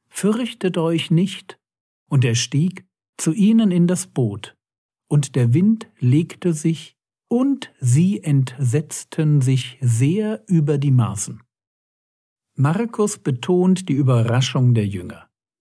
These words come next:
Mitten in der Not rechnen sie nicht damit, dass Jesus zu ihnen kommt. Klar hatten sie eben erlebt, dass Jesus mit fünf Broten und zwei Fischen Tausende satt gemacht hat.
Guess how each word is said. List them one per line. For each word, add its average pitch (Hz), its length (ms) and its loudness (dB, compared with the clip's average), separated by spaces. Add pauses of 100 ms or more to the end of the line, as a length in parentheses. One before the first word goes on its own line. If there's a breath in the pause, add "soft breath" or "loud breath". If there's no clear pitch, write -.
(140)
Mitten 208 240 0
in 185 100 2
der 143 120 2
Not 147 520 2
rechnen 151 520 0
sie 123 140 2
nicht 120 400 0
damit, 127 460 0
dass 120 160 -2
Jesus 127 680 0 (120)
zu 151 220 -2
ihnen 117 320 2
kommt. - 420 -10 (680)
Klar 214 300 -2
hatten 139 240 -2
sie 127 180 0
eben 156 260 0
erlebt, 135 580 0
dass 127 160 0
Jesus 139 460 0
mit 135 180 2
fünf 226 460 -4
Broten 147 500 0
und 120 300 0
zwei 156 340 -2
Fischen 160 540 -2
Tausende 156 720 2
satt 120 340 0
gemacht - 440 -2
hat. - 200 -14